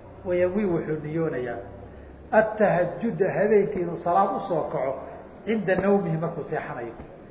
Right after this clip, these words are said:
Markaad seexanayso, niyadda waxaad gashataa inaad hadhow soo kacdo salaada subax ka horo, aad dhowr ragcadoodna ha noqotee tukato. Maxaa yeelay, haddii aad soo kacdana, alxamdulillaah, haddii kalena,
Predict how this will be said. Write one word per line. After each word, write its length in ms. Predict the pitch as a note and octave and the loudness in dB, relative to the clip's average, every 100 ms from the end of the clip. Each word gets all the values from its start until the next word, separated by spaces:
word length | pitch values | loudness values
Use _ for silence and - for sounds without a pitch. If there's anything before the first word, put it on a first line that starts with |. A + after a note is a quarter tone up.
| - - | -16 -4
Markaad 280 | G#3+ A3 - | 4 4 4
seexanayso, 680 | F#3+ E3+ A3 A#3+ - - C#3+ - - - - - - | 2 4 4 4 2 -2 -6 -8 -14 -16 -16 -16 -10
niyadda 360 | F#3+ G#3+ A#3 G3 | 2 4 6 6
waxaad 340 | F3+ G3 G3 E3 | 4 4 2 0
gashataa 600 | E3 - C#3+ - C#3 B2+ - - - - - - F#3 | -4 -4 -6 -4 -4 -4 -6 -14 -16 -18 -18 -12 -2
inaad 200 | G3 F3+ | 2 4
hadhow 300 | F#3 - F#3+ D#3+ - | 4 2 -2 -2 2
soo 160 | G3 | 4
kacdo 340 | - E3 D3+ D#3 - | 4 2 0 0 2
salaada 340 | E3+ G3 E3 | 2 4 0
subax 280 | - D#3+ - | -2 -4 4
ka 100 | B3+ | 8
horo, 260 | G3 E3 C#3+ - - - - - G3 | 10 10 4 0 -6 -10 -14 -4 0
aad 120 | A#3+ | 6
dhowr 180 | C#4+ B3 | 10 10
ragcadoodna 500 | - F#3 G#3 G3 F3 | 8 6 4 4 2
ha 100 | F#3 F3+ | 2 0
noqotee 460 | E3 E3 - D#3+ | 0 0 0 -2
tukato. 460 | - - D3 C#3 D#3+ - - - - - - - - F#3+ | -4 -8 -6 -4 -6 -6 -12 -10 -10 -10 -18 -18 -10 -2
Maxaa 300 | D#3 B3 B3 | 4 8 8
yeelay, 540 | G3 E3+ D#3 D#3 D#3 D#3 - - - - - - | 6 4 4 4 2 0 -8 -12 -14 -18 -18 -4
haddii 260 | F#3 F#3 C#4 | -2 6 8
aad 160 | A3 - | 8 8
soo 140 | A#3+ | 6
kacdana, 460 | - F#3 G3 G#3+ G3 | 6 6 6 6 6
alxamdulillaah, 840 | E3 G#3 G3+ E3+ E3+ D#3+ D#3+ C#3+ - - - - - - | 6 4 2 2 2 2 4 2 0 -8 -12 -16 -12 -4
haddii 300 | F3 C#4 A#3+ | 0 2 4
kalena, 340 | B3+ B3 | 6 6